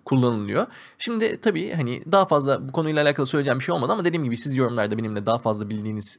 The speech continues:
e, konuyla alakalı söylemek istediğiniz bir şey varsa onları paylaşmayı unutmayın. E, bu, bu konuyla alakalı da gerçekten düşünüp hepimizin, e, birazcık olsun duyarlı olmamız gerektiğine de bir yandan inanıyorum diyeyim ve lafı daha fazla uzatmadan her zamanki gibi videoyu beğenip kanalıma abone olarak bana en büyük desteği göstermiş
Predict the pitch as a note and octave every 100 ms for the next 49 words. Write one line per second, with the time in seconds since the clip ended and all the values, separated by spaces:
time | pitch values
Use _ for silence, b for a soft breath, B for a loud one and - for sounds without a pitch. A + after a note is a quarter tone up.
0 | _ - E2 D#2+ - B2 A#2 A#2 A2+ A#2+
1 | A2+ A#2 A#2 G#2+ B2 A2 G2+ A2 G#2 F#2+
2 | G#2+ A2 - D#2+ - - D3+ F3+ F3+ A3+
3 | B B B B B2 A2 A2 A2+ A#2+ D#3
4 | D3 F#3 F3+ E3+ C#3+ C#3+ D#3 D3+ D3 C#3+
5 | C#3+ B2+ C#3 C3 A2 C3 - C3+ A#2+ A2
6 | D3+ - B B A#2 A#2+ A2+ A2+ F3+ A#2+
7 | A2 - G#2+ E3+ F3 B B - - C3+
8 | A#2 C3 C#3 D3 D3+ - _ - A#2 A2+
9 | A2 G#2+ A2 G#2+ - G#2+ G2+ G2 - b
10 | C3 G#2 G2 - _ E3 C#3+ G2+ G#3 -
11 | F3+ D#3+ F3 F3+ E3 E3 D#3 B2+ A2 G#2
12 | A2+ - A#2+ D#3+ - _ - F3 B2+ G2+
13 | G#2+ F2 A#2 B2 G2+ F#2+ F#2 - A#2 A2
14 | G2+ G#2 G2+ - A#2 A#2+ A#2 A2+ A#2 A2
15 | A2 A2+ A#2+ G2+ E2+